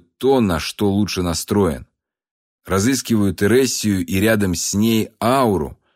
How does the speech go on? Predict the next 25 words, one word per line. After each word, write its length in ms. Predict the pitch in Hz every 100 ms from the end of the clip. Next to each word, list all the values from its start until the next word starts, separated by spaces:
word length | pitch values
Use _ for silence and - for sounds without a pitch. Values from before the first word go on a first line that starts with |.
| _ _ _
в 80 | -
которой 380 | 90 127 127
только 400 | 110 - 131 113
хорошо 600 | 104 - 110 98 - 127
постаравшись 1040 | 110 90 - - 87 92 123 110 - 76 80
можно 420 | 98 95 87 82
узнать 460 | 73 87 104 98
моего 340 | 85 85 85 90
друга. 520 | 78 92 90 71 - _ _ _ _ _ _ _
Пытаюсь 520 | - 82 113 107 95 -
пробиться. 680 | - 101 104 101 - - - _ _ _ _ _ _ _ _ _
"Дарс!" 920 | 101 90 92 180 240 233 131 - - - _ -
кричит, 600 | 92 110 110 - 170 104 _
прямо 400 | 95 104 127 123
вижу, 420 | 107 104 175 143
как 180 | 117 95
подпрыгивает 760 | 110 101 - 135 156 131 117 98
с 120 | -
места, 400 | 120 156 - 87
где 280 | 73 73 113
он 160 | 107
там 200 | 104 101
находится. 680 | 107 104 127 101 78 - - _ _ _ _ -
"Узнал?" — 720 | 87 85 104 127 135 107 -
хмыкаю. 680 | - - 95 98 - 69 -